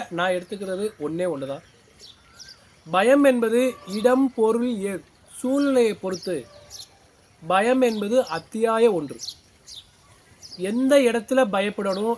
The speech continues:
எந்த இடத்துல பயப்படக்கூடாது. பயம் என்பது நமது வளர்ச்சிக்கு உத்வேகமாக இருந்தால், அந்த பயத்தை உதறி தள்ளிவிட்டு நாம் ஒரு படி அல்லது ரெண்டு படி முன்னேறி செல்ல வேண்டும்.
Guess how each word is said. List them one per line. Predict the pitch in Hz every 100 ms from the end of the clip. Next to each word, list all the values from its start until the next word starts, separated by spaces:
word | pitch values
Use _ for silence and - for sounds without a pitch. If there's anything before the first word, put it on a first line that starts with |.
| -
எந்த | 165 165 202 220
இடத்துல | 190 175
பயப்படக்கூடாது. | 208 185 156 156 156 135 123 117 120 107 _ _ _ _ _ - - _ _ _ _ - - - _ _ _ _ - - - - - - -
பயம் | 175 214 294
என்பது | 294 277 247 269 285
நமது | 240 233 226
வளர்ச்சிக்கு | 208 208 247 269 262 - 285
உத்வேகமாக | 226 208 - 262 262 254 240 226
இருந்தால், | 214 165 165 180 165 117 _ - - - - -
அந்த | 185 202 175
பயத்தை | 160 214 262 262 262
உதறி | 226 196 240 269 214
தள்ளிவிட்டு | 226 214 202 175 262 285 - _ _ -
நாம் | 196 196 185
ஒரு | 208 226
படி | 214 214 240 262
அல்லது | - 160 165 156
ரெண்டு | 165 190 202
படி | 196 196 226 -
முன்னேறி | 156 185 208 214
செல்ல | - 165 151
வேண்டும். | 135 127 127